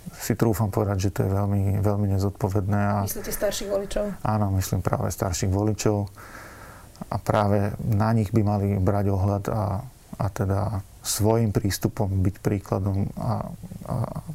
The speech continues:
Speaker 1: prispieť k tomu, aby tá preočkovanosť by mala byť čo najvyššia.
Speaker 2: Dáte sa zaočkovať vy? Asi teda banálna otázka, ale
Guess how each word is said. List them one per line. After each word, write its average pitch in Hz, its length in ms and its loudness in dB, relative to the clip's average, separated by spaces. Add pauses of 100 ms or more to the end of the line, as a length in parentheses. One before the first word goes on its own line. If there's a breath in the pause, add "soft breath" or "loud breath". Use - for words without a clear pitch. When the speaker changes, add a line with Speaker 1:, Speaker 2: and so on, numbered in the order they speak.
(120)
Speaker 1:
prispieť 107 420 2
k - 140 -10
tomu, 104 240 0
aby 101 160 2
tá 104 160 -2
preočkovanosť 104 720 -2
by - 240 2
mala 110 240 0
byť 107 160 -4
čo - 80 -4
najvyššia. - 460 -4 (340)
Speaker 2:
Dáte 240 240 0
sa 254 240 0
zaočkovať 247 400 -2
vy? 226 80 2
Asi 202 240 -2
teda 208 160 4
banálna 208 400 4
otázka, 226 400 4
ale 190 200 6